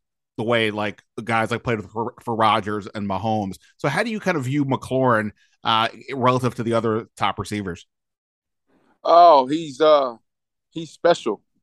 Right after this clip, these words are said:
Speaker 2: It's all about situation, man. It's about quarterback. It's about offense, uh, uh, offensive coordinator. It's about offensive line protecting, right? Like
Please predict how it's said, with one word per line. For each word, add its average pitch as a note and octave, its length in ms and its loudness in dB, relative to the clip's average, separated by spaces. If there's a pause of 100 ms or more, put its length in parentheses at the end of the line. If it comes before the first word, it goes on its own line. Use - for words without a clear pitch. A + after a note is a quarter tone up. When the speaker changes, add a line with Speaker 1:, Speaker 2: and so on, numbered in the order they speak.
(260)
Speaker 2:
It's G#2 160 -2
all E3 180 8
about D#3+ 280 4
situation, D3+ 760 -4
man. C3+ 220 -4
It's C3 100 -10
about B2 300 4
quarterback. C#3+ 480 4
It's B2 100 -20
about B2 280 -2
offense, C#3+ 680 -2 (400)
uh, C3 100 2
uh, B2 260 -2
offensive D3+ 500 0
coordinator. B2+ 520 -4
It's A#2+ 120 -12
about C3 320 2
offensive C#3 500 0
line C#3+ 300 -4
protecting, C3 640 -4
right? C3 260 -2
Like B2 200 -2